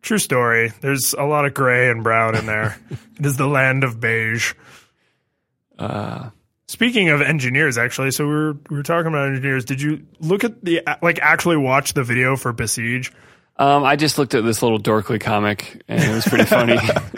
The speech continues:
Speaker 1: So that, that little animated gif in the first panel, that comic, like, that's right out of the promo video. So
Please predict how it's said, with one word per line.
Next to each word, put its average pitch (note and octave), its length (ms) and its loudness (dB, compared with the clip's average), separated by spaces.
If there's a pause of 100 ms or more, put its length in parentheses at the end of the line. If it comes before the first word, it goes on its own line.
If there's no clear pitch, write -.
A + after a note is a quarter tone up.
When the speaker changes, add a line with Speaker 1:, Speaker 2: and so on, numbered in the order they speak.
(640)
Speaker 1:
So G#3 240 2
that, G3+ 380 4
that F#3+ 180 4
little G3 380 4
animated D#3+ 460 2
gif C#3+ 280 0
in D3+ 60 0
the C3 100 0
first C3+ 300 -2
panel, C#3+ 280 0
that B2+ 160 -2
comic, C#3+ 440 0
like, C3 140 -2
that's D3 580 2
right C#3 520 2
out C3 220 2
of A#2 420 -2
the B2+ 120 -4
promo B2+ 400 -2
video. A#2 200 -2
So D#3+ 380 2